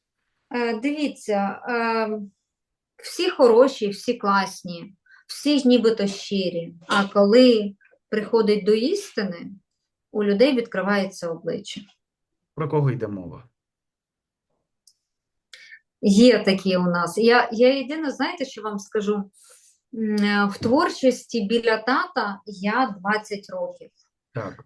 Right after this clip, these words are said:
Speaker 1: Е, мене мало хто помічав, тому що біля батька завжди були артистки, всі такі гарні, розфарбовані, в нарядах.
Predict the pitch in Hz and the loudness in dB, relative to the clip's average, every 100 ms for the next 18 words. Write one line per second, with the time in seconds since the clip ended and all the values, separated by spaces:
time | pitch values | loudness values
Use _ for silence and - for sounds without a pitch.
0 | - 214 208 202 196 196 - _ _ _ | -4 0 2 2 0 -2 -10 _ _ _
1 | _ _ - 226 233 262 403 349 294 339 | _ _ -8 -2 0 2 0 -2 -2 -2
2 | 311 - 277 277 262 262 403 453 - 262 | -4 -8 -8 -2 -2 -2 -6 -6 -4 -6
3 | 320 302 233 254 247 226 311 - - 220 | -6 -8 -2 0 0 2 0 -2 -6 -4
4 | 214 202 196 277 214 233 254 - 202 - | -4 -2 -2 0 2 4 4 4 -4 -6
5 | - 285 269 - _ - 202 - - 226 | -2 0 0 -2 _ -12 -12 -10 -6 -2
6 | 233 - 233 233 185 226 262 214 190 185 | -2 0 2 2 4 4 4 2 -6 -14
7 | 190 208 - 262 254 202 233 262 226 220 | -12 -12 -4 0 0 4 4 6 2 -4
8 | 214 208 196 269 247 247 285 233 202 196 | -8 -10 -2 -2 0 -2 -2 -2 -6 -8